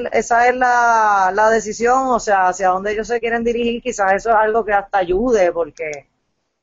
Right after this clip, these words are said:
está, está hablando también de un fandom que es bien particular, que, que están pendientes a que las historias sean las correctas,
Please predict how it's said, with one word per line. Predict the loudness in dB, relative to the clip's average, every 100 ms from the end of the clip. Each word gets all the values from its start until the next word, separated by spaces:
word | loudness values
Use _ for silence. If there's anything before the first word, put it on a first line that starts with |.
| _ _ _ _ _ _
está, | -12 -4 -2 -2
está | -6 -4 0 0
hablando | 2 0 0 -2
también | -2 -2 -2 -2
de | -4
un | -4
fandom | -2 -2 0 -2 -2
que | -4
es | -6 -4
bien | -2 -2 -2 -4 -6 -8 -12 _
particular, | -4 -4 -8 -4 0 0 0 0 -2
que, | -4 -2 -2 -2 -2 -2 -4 -6 -8 _ _ _
que | -14
están | -6 -6 -4
pendientes | -2 -2 -2 -2 -2 -2 0 0 0
a | 0
que | -4 -4
las | -4
historias | -6 -6 -4 -4 -4
sean | -4
las | -6
correctas, | -6 -6 -2 -2 -4 -4